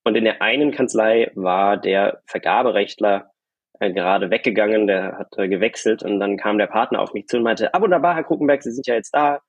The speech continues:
Wir haben gesagt, ähm, äh, „Öffentliches Recht interessiert Sie. Wir haben keinen Vergaberechtler mehr. Hier sind so ein paar Vergaberechtsfälle, die müssen wir jetzt mal bearbeiten.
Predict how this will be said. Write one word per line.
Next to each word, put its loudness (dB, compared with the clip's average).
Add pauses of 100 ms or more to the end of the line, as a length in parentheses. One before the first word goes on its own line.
(140)
Wir -2
haben 2
gesagt, -2 (120)
ähm, -2 (280)
äh, 2
„Öffentliches 0
Recht 0
interessiert -2
Sie. 2 (300)
Wir 2
haben 0
keinen -2
Vergaberechtler 2
mehr. 0 (200)
Hier 2
sind 2
so 4
ein -2
paar 0
Vergaberechtsfälle, 0
die 0
müssen -2
wir 4
jetzt -4
mal -2
bearbeiten. -2